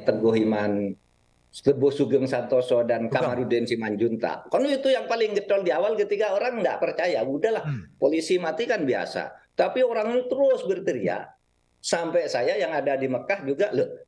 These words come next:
Speaker 1: ini nampaknya ada sesuatu." Saya ngomong dari Mekah, "Ini nggak wajar kematiannya." Karena saya mengikuti itu. Apa-apa yang dikatakan oleh Kamarudin dan Teguh. Ini, ini, ini pasti ada sesuatu. Maka saya ngomong dari Mekah.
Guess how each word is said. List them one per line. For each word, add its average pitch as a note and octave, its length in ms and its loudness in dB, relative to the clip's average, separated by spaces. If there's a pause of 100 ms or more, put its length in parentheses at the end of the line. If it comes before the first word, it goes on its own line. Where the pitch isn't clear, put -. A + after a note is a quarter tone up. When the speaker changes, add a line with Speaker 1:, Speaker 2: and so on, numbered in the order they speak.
(280)
Speaker 1:
ini F#4 160 -2
nampaknya B3 480 -2
ada A#3 80 2
sesuatu." G#3+ 560 -2
Saya G#3+ 240 0
ngomong B3+ 320 0
dari G#3+ 160 0
Mekah, A3 400 -2
"Ini B3 160 4
nggak E3+ 160 0
wajar D#3+ 320 0
kematiannya." B2 560 -2 (320)
Karena F#3 240 0
saya G3 160 0
mengikuti G3 480 2
itu. - 240 -4 (320)
Apa-apa C#3 400 0
yang C#3+ 160 2
dikatakan C#3 480 0
oleh C3 160 2
Kamarudin B2+ 560 2
dan A#2+ 160 2
Teguh. A2+ 400 2
Ini, B3 240 2
ini, C#4 60 2 (100)
ini B3+ 160 2
pasti G#3+ 240 -2
ada F#3+ 240 0
sesuatu. F3 560 -2
Maka F3+ 240 0
saya G3+ 80 -4
ngomong F#3+ 320 0
dari D#3+ 160 0
Mekah. - 320 -6